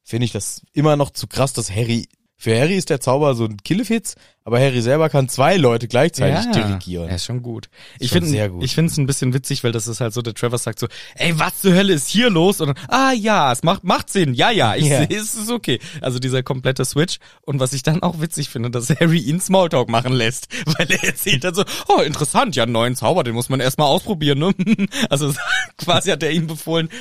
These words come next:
Speaker 2: bisschen Smalltalk zu machen,
Speaker 1: Ja.
Speaker 2: was ich lustig finde.
Speaker 1: Ja, stimmt. <laughs> Hermine wirkt verwirrt. Zum Glück spielt sie mit.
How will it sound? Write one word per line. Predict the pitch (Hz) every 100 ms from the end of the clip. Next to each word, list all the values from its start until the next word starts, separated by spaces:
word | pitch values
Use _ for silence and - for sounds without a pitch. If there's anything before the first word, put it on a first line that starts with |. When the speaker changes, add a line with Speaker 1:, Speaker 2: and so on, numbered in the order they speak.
| -
Speaker 2:
bisschen | 170 - 196
Smalltalk | 214 151 127 120 107
zu | 131
machen, | 127 151 156
Speaker 1:
Ja. | 120
Speaker 2:
was | 147
ich | 175
lustig | 139 165 - 90
finde. | - 85 90 92 -
Speaker 1:
Ja, | 120 131 156 _
stimmt. | - - 113 95 -
<laughs> | 120 - 117 _ _ _ _
Hermine | - 117 139 190 226 240 214
wirkt | 98 101 147 254 - - _
verwirrt. | - - 113 113 143 226 - _ _ _ _ _ _
Zum | - 127 117
Glück | - 135 127
spielt | - - - 117 -
sie | - 92
mit. | 107 131 - -